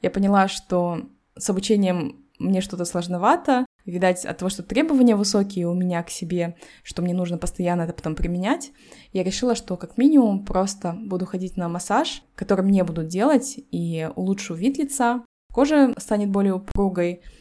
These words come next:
а может быть, уберу какие-то вот первые появляющиеся морщины. Мне это понравится, может, я втянусь в процесс, и плюс я пойму, что работает для меня, поговорю с профессионалом, и, в принципе, через этот курс массажа я пойму, что работает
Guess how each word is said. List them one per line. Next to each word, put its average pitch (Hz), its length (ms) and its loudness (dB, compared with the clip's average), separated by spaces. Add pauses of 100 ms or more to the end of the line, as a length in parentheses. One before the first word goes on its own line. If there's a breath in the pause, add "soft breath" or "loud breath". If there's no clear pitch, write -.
(220 soft breath)
а 170 80 -8
может 180 240 -4
быть, 175 160 -10
уберу 185 280 -2
какие-то 175 360 -6
вот 160 220 -10
первые 175 400 -2
появляющиеся 170 840 -2
морщины. 277 760 2 (180)
Мне 190 300 4
это 190 100 -6
понравится, 233 580 2
может, 185 220 -2
я 175 80 0
втянусь 175 380 -6
в - 40 -20
процесс, 233 600 0 (320 loud breath)
и 175 100 -6
плюс 196 460 -2 (100)
я 175 160 -2
пойму, 185 760 -2 (120)
что - 240 -4
работает 170 380 -4
для 156 100 -4
меня, 254 520 0
поговорю 170 320 -4
с - 80 -6
профессионалом, 233 800 -4 (380 loud breath)
и, 170 200 -6
в - 80 -14
принципе, 196 400 -4
через 170 220 -6
этот 165 240 -10
курс - 480 -6
массажа 220 460 -2
я 190 400 -4
пойму, 185 220 0
что 202 180 -4
работает 180 680 -4